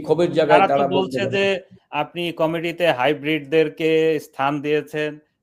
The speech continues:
Speaker 2: যারা
Speaker 1: আমি আপনারে
Speaker 2: আপনার
Speaker 1: চ্যালেঞ্জ
Speaker 2: পছন্দ
Speaker 1: করলাম,
Speaker 2: করেছে।
Speaker 1: আমি আপনার, আপনার মাধ্যমে, আপনার মাধ্যমে চ্যালেঞ্জ করলাম কোন জেলায় কোন হাইব্রিডকে আমি কমিটিতে ঢুকিয়েছি, আমি চ্যালেঞ্জ করলাম।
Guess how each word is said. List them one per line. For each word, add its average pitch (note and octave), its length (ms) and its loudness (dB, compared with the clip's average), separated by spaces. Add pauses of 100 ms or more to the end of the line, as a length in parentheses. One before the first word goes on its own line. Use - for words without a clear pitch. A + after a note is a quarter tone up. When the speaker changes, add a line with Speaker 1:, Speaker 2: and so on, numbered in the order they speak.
(140)
Speaker 2:
যারা C#3+ 180 0
Speaker 1:
আমি E3+ 200 4
আপনারে G3 280 6
Speaker 2:
আপনার G3 140 2
Speaker 1:
চ্যালেঞ্জ G3 340 8
Speaker 2:
পছন্দ - 160 -2
Speaker 1:
করলাম, F3 240 4
Speaker 2:
করেছে। E3+ 220 2
Speaker 1:
আমি F3+ 140 2
আপনার, F3+ 280 4 (160)
আপনার F3+ 440 0
মাধ্যমে, G#3 360 0 (600)
আপনার F#3+ 500 0
মাধ্যমে E3 580 0 (220)
চ্যালেঞ্জ F3+ 340 4 (120)
করলাম F3+ 380 2 (260)
কোন F#3+ 220 -2 (260)
জেলায় E3+ 460 2 (140)
কোন A3+ 220 0 (520)
হাইব্রিডকে E3 640 -2 (240)
আমি D#3 200 -6
কমিটিতে C#3+ 640 -8
ঢুকিয়েছি, A#2+ 580 -18 (720)
আমি C#3 140 -6 (100)
চ্যালেঞ্জ C3+ 260 -4 (100)
করলাম। D2 240 -18